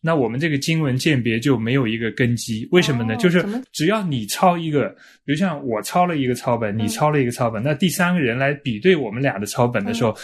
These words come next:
Speaker 1: 他拿到我们这两个抄本哈，
Speaker 2: 嗯。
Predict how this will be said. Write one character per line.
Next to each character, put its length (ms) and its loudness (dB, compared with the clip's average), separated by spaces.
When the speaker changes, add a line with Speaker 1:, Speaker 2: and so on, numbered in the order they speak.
Speaker 1:
他 400 0
拿 260 -2
到 180 2
我 160 0
们 140 -4
这 140 2
两 180 0
个 80 -2
抄 240 0
本 240 -2
哈， 320 -8
Speaker 2:
嗯。 180 -12